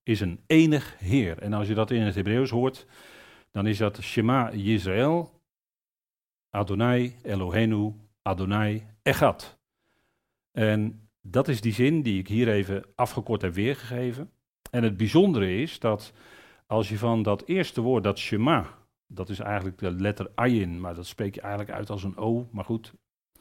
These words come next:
En het laat-, de laatste letter van het laatste woord, Echad, of één, dan heeft dat als getalswaarde vierenzeventig.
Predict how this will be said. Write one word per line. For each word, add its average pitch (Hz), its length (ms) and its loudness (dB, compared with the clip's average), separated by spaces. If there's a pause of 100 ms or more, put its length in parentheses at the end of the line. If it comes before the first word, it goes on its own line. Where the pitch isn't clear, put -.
(580)
En 117 500 0 (120)
het 104 160 -4
laat-, 120 400 0
de 104 80 2
laatste 139 400 0
letter 120 240 0
van 101 180 -2
het 95 100 -2
laatste 139 440 0
woord, 101 340 0
Echad, 143 480 0
of - 340 -12
één, 165 500 6 (920)
dan 113 640 2
heeft 131 280 2
dat 127 220 0
als 107 240 -2
getalswaarde 117 720 -4
vierenzeventig. 110 1120 -4